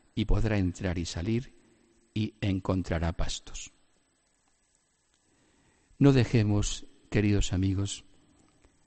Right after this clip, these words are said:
que la rutina apague en nosotros el eco de estas palabras. Qué impresionantes son las imágenes que el Señor utiliza para indicarnos que somos su único rebaño,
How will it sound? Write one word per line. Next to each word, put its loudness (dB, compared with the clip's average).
que 0
la 2
rutina 4
apague 2
en 6
nosotros -2
el 0
eco 0
de 4
estas -4
palabras. -8
Qué 2
impresionantes 4
son 2
las -4
imágenes 0
que -8
el -4
Señor 0
utiliza -4
para 2
indicarnos 0
que -4
somos 0
su -2
único 0
rebaño, 0